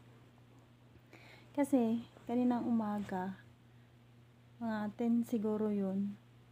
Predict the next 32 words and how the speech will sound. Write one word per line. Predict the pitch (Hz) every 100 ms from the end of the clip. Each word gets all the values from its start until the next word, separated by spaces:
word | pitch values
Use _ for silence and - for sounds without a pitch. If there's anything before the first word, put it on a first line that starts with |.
| -
Tapos | 214 - 208 208 202 - - - - - - - - - - - - - -
galing | 233 233 240
ako | 240
dito | 226 233
sa | 233 220
taas, | 156 190 214 -
tapos | - 202 - -
napagawa | 220 226 220 214
siya | 220 226 220
ng | 214
pagkain. | 208 202 185 175 - 208 240 233 226 - - -
Tapos | 220 226 -
sabi | 226 220
ko, | - 220 220 - - - - -
ay, | - 277 277
sabi | 269 247 247
ko, | 269
"Wait | 254 254 - 226
lang | 220 226
kasi | 233 - 220 208 208 214 208 - - - - - - - -
tanungin | - 240 240 240
ko | 240
muna | 226 220 214
yung | 220 220
tatay | 214 196 - 214
mo." | 208 202 202 208 - - - - 233
Kasi | - 220
lumabas, | 214 214 208 196 196 202 208
baka | 202 - 208
bibili | 220 214 208 214
ng | 208
pagkain. | 208 196 190 185 - 208 214 226